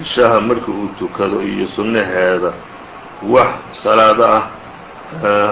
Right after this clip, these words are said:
walow hal ragca ha ahaato, walow shan ha ahaato, walow saddex ha ahaatee tukadaaba, qiyaamu leylkii iyo witrigii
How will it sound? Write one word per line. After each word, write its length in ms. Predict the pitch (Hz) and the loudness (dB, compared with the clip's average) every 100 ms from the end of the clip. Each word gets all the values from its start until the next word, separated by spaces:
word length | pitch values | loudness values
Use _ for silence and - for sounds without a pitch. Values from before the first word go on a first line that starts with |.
| - | 2
walow 260 | 151 143 | 4 6
hal 100 | 123 | 6
ragca 200 | 113 113 | 4 0
ha 140 | 107 113 | 2 4
ahaato, 340 | 110 110 113 | 4 2 2
walow 240 | 123 123 110 | 4 4 2
shan 200 | - 120 | 0 -2
ha 100 | 113 | -2
ahaato, 360 | 117 104 104 113 117 | 0 2 2 2 2
walow 160 | 113 | 2
saddex 280 | 120 123 107 | 0 -4 0
ha 120 | 123 | 4
ahaatee 400 | 117 107 104 104 | 4 4 2 -2
tukadaaba, 760 | 95 92 - 101 101 95 92 82 - - - - - | -6 -8 -2 2 6 6 4 0 -6 -18 -20 -20 -6
qiyaamu 360 | 110 117 117 117 | 2 4 4 4
leylkii 420 | 123 120 101 120 | 4 4 2 2
iyo 160 | 107 110 | 2 2
witrigii 600 | 110 98 95 98 90 | 0 0 0 0 0